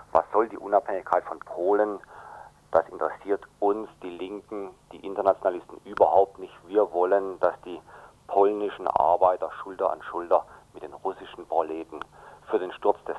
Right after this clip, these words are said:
Zaren und für die Demokratie kämpfen." Das heißt, sie hat schon die unter-,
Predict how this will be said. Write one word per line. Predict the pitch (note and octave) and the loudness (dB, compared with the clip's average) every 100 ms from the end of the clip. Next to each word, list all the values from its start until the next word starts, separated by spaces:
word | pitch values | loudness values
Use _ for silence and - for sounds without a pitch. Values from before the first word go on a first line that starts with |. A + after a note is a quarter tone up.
| - | 0
Zaren | - D#2 F2+ F#2+ | 4 4 2 -4
und | F2+ | -12
für | - | -20
die | G2 | -16
Demokratie | F2+ E2+ - - - D2+ | -14 -10 -6 -8 -10 -14
kämpfen." | - C#2 - C#2+ - _ | -12 -12 -12 -20 -20 _
Das | - | -2
heißt, | G2+ G#2 - | 0 0 0
sie | G#2+ | -4
hat | - | -2
schon | A2 | -6
die | G#2+ | -6
unter-, | G2+ F#2 | -8 -8